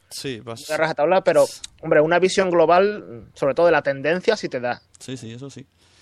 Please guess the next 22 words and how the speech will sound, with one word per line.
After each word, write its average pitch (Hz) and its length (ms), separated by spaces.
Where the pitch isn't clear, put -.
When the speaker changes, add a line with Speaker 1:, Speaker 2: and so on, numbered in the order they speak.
Speaker 1:
Eh, 160 560
bueno, 131 260
seguimos. 123 520
En 120 260
general, 147 380
¿dirías 156 260
que - 80
la 139 120
gente 143 240
de 131 80
tu 123 100
alrededor 120 320
conoce 127 200
el 120 60
podcasting? - 520
<laughs> - 0
Evidentemente 120 680
no, 120 260
y 123 80
sigue 110 240
siendo 101 300
no. 95 200